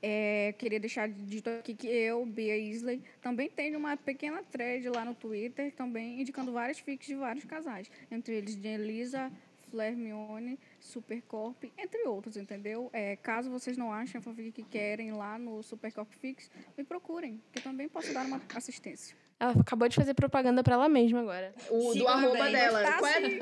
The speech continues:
Speaker 3: qual é, qual é teu arroba,
Speaker 2: Mas a,
Speaker 3: mulher?
Speaker 2: mas a essa altura todos os nossos arrobas estão conhecidos e
Speaker 4: Sim.
Speaker 2: famosos.
Speaker 3: Ah,
Speaker 4: E os
Speaker 3: então tá.
Speaker 4: seguidores.
Speaker 1: Entendeu? E todo
Speaker 3: Quem me
Speaker 1: mundo
Speaker 3: mandar,
Speaker 1: sabe quem eu
Speaker 3: quem
Speaker 1: sou
Speaker 3: me
Speaker 1: já
Speaker 3: mandar
Speaker 1: nesse exato
Speaker 3: D M,
Speaker 1: momento.
Speaker 3: que-, quem me mandar D M pedindo
Speaker 1: Já tem
Speaker 3: lista,
Speaker 1: fanfic
Speaker 3: em uma
Speaker 1: minha nesse
Speaker 3: semana eu
Speaker 1: momento.
Speaker 3: mando.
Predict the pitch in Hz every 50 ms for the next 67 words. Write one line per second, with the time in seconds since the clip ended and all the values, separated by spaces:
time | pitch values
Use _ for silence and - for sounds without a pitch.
0 | 262 285 - 277 277 294 247 269 - 302 311 302 - 320 320 320 320 330 381 381
1 | 269 277 294 320 320 262 - 233 233 269 294 302 311 294 302 311 - 349 311 -
2 | - 320 330 330 330 349 330 330 330 339 349 359 294 311 294 320 - - 339 302
3 | 294 285 262 - - 302 277 285 - - 302 269 269 277 294 277 285 269 - 269
4 | 247 240 247 262 240 277 269 262 240 196 180 196 202 247 294 311 302 311 - -
5 | - 220 240 220 214 220 220 214 202 208 208 214 214 233 247 277 370 370 - -
6 | 349 - - 269 262 269 247 240 - - 277 269 294 - - 311 - 294 - 302
7 | 294 285 262 - 359 466 480 381 254 240 285 285 294 285 262 269 262 254 262 247
8 | 240 247 262 277 285 269 247 220 254 262 254 247 220 202 220 - - - - -
9 | 269 285 - - - 285 254 262 277 277 277 277 262 247 220 240 233 233 233 226
10 | 226 233 202 220 226 214 214 277 - - 320 - - - - - - 247 254 269
11 | 285 330 349 381 415 466 - - 294 269 285 294 - 254 247 240 226 233 208 190
12 | 180 180 180 175 175 175 175 175 180 233